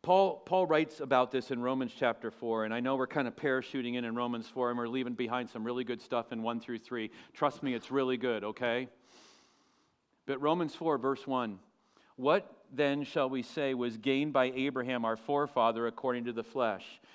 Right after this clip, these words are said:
For if Abraham was justified by works," or in other words, if Abram was, if Abraham was able to produce enough faith in and of himself, if he was justified by his works,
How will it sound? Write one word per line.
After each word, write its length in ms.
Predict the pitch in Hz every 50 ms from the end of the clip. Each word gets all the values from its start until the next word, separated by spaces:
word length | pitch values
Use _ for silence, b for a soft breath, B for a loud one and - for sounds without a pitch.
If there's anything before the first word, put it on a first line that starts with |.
| b b b
For 160 | _ - 147 135
if 100 | - -
Abraham 500 | 143 151 190 220 226 240 214 214 208 202
was 180 | 196 180 151 120
justified 800 | 107 - 151 160 170 - - 196 - - 190 180 185 190 170 156
by 220 | 180 170 170 165
works," 680 | 156 147 160 165 156 135 127 123 - - - - - B B B
or 140 | B 165 165
in 80 | 165 165
other 180 | 185 190 185
words, 240 | 156 151 147 135 143
if 100 | 147 139 - -
Abram 440 | 175 196 226 240 214 254 247 226 220
was, 200 | 208 190 - B B B
if 140 | B 175 165
Abraham 480 | 180 175 220 247 262 247 220 226 220 214
was 120 | 208 165
able 380 | 185 160 151 190 190 208 233 226
to 80 | 196
produce 460 | 185 - 196 175 143 196 220 208 - 185
enough 400 | 165 160 175 202 - - - -
faith 260 | 233 208 180 170 -
in 140 | 196 208 240
and 120 | 247 240
of 120 | 240 247
himself, 500 | 226 233 220 190 - 247 240 202 175 -
if 80 | 170 165
he 80 | 202 202
was 140 | 185 160
justified 500 | - 226 240 233 302 247 - 247 233 226
by 160 | 185 220 208 208
his 180 | 196 180 165
works, 640 | 185 202 208 190 165 147 139 - - - - -